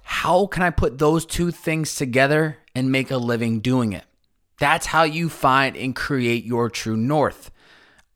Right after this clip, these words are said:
For me, for example, I knew I was a people's person and that I loved to talk.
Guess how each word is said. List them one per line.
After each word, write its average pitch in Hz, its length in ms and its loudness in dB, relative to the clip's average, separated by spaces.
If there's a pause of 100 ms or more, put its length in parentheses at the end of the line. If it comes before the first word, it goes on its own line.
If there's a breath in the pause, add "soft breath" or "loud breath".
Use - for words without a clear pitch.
(220)
For 127 100 -2
me, 139 380 0 (100)
for 135 160 2
example, 127 540 0 (340)
I 175 300 4
knew 170 300 2
I 135 120 4
was 131 160 2
a 120 60 -6
people's 165 480 -6
person 113 560 -4 (300 loud breath)
and 123 120 -2
that 123 100 4
I 127 60 6
loved 113 460 0 (100)
to 120 140 -6
talk. - 560 0